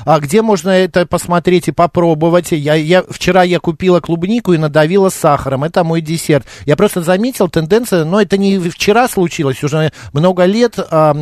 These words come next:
что десерты стали все чаще и чаще украшать свежими ягодами.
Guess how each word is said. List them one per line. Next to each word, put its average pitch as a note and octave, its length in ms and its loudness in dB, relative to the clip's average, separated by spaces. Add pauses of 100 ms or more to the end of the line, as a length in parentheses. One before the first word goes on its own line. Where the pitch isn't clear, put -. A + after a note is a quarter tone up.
(140)
что F3 220 -2
десерты F3 500 -2
стали F#3 400 0 (160)
все - 160 0
чаще G#3 400 0
и D3 40 -8
чаще G3+ 360 0
украшать D#3+ 500 0
свежими E3+ 560 -2
ягодами. B2 640 0